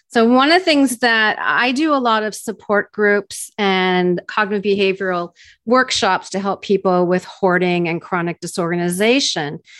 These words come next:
And I learned over the years, I have a couple, I have an intake questionnaire I send them. And at the very bottom, it asks, "Were you identified as a child as being gifted?"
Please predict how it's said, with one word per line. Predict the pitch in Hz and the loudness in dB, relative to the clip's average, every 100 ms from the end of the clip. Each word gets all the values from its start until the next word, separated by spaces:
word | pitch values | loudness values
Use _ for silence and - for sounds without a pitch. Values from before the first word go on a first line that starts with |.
| - - _ | -20 -20 _
And | 202 196 | 0 2
I | 196 202 | 2 2
learned | 240 311 339 262 226 214 | 4 4 4 4 4 2
over | 208 196 | 0 0
the | 202 | 0
years, | 196 190 190 190 | 2 0 0 -2
I | 190 | -2
have | 196 202 180 185 | -2 -2 -4 -6
a | |
couple, | - 196 - 190 185 180 180 | -8 -10 -4 -2 0 0 -2
I | |
have | 175 170 | -2 0
an | 170 - | -2 2
intake | 240 233 233 196 | 2 4 0 0
questionnaire | - 180 - 185 175 | -4 -4 -4 -4 -4
I | |
send | 170 - 165 165 | -4 -4 -4 -2
them. | 165 165 175 - - - - | -2 -4 -6 -16 -20 -18 -4
And | 196 | -2
at | 185 | 0
the | 180 | -2
very | 175 196 214 240 | 0 2 2 2
bottom, | 226 339 415 247 196 190 190 | 2 4 4 2 2 0 -2
it | 208 - 214 | -8 -6 -2
asks, | 214 170 - - | 0 0 -4 -8
"Were | 196 202 208 | -6 0 0
you | 226 320 | 2 2
identified | 392 302 240 240 - 233 220 214 214 - - | 2 2 2 0 0 0 0 0 -2 -6 -8
as | 190 196 190 | -6 -4 -4
a | 185 | -4
child | 185 - 214 202 185 175 175 196 | -6 -2 0 2 2 -2 -6 -8
as | 180 | -6
being | - 190 185 185 | -2 0 2 0
gifted?" | 190 185 - - 110 107 | 0 -2 -4 -6 -6 -6